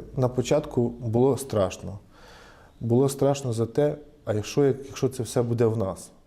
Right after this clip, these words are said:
Ну, слава Богу, у нас цього не відбулося. Але то відчуття страху, можливо, десь воно і залишилося. Потім відчуття страху змінилося агресією якоюсь,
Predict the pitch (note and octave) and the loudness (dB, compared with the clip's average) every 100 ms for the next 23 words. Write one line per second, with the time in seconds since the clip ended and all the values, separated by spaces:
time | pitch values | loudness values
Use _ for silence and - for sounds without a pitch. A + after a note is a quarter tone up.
0 | A#2+ B2+ D3+ D#3 - - - _ - - | -8 -2 -2 -4 -10 -20 -20 _ -18 -2
1 | B2+ B2 A2 A2+ C3 A#2 A2+ - A2 A2+ | 0 2 0 0 -2 -2 -10 -8 -4 -4
2 | - A2+ G#2 G#2+ G#2 G#2 A2+ C#3+ C#3 - | -4 -4 -2 -2 -2 -2 0 2 2 -2
3 | - - - - - - - - - - | -10 -12 -20 -20 -20 -20 -20 -20 -20 -20
4 | - _ - _ A2+ A#2+ B2 C3+ C3+ B2+ | -20 _ -20 _ 2 4 4 4 2 0
5 | G#2 - - - C3+ B2 G#2+ G2+ A#2 A#2+ | -6 -16 -20 0 2 2 -2 -10 -6 -4
6 | A#2+ - A#2+ D3 B2+ A#2+ - A#2 - E3 | -4 -8 -4 0 0 0 -4 -6 -2 0
7 | E3+ B2 A2+ A2+ C#3 C3+ A#2+ B2+ B2+ A#2 | 0 -2 -4 0 2 4 2 0 0 -2
8 | B2 B2+ A2+ A2 A2 A2 - A#2 F#2 F2+ | 0 0 0 0 0 -2 -2 -2 -2 -6
9 | F2+ - _ _ _ _ _ _ - - | -14 -16 _ _ _ _ _ _ -20 -20
10 | _ C#3 D3 B2+ - A2+ A#2+ B2+ D#3 D3+ | _ -2 0 -4 -4 -6 -6 -2 -2 -2
11 | B2+ A#2+ - D#3 - - - A#2+ G#2+ B2 | -2 -6 -2 -2 -2 -10 -18 -14 -8 -2
12 | C#3+ B2+ - G#2 G2 A2 A2+ - A2 G#2+ | 0 0 -2 -4 -2 0 -2 -4 -6 -6
13 | A2+ - - G#2+ - A2+ A2+ A2 | -10 -16 -14 -14 -4 -2 -2 -4